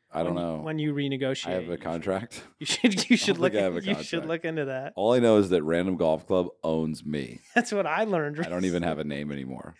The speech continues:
Speaker 1: <laughs>
Speaker 2: <laughs> We're so happy to be working with Jay. Uh, the show's a blast. Every week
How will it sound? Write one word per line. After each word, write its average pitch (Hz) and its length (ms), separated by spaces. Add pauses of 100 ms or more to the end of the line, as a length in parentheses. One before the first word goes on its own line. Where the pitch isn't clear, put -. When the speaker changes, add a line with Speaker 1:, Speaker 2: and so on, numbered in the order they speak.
(260)
Speaker 1:
<laughs> - 0
Speaker 2:
<laughs> 143 800
We're 190 160
so 214 200
happy 185 220
to 180 60
be 170 80
working 156 240
with 147 120
Jay. 135 460
Uh, 135 420
the 151 100
show's 151 300
a 156 40
blast. 143 580 (240)
Every 165 360
week 175 400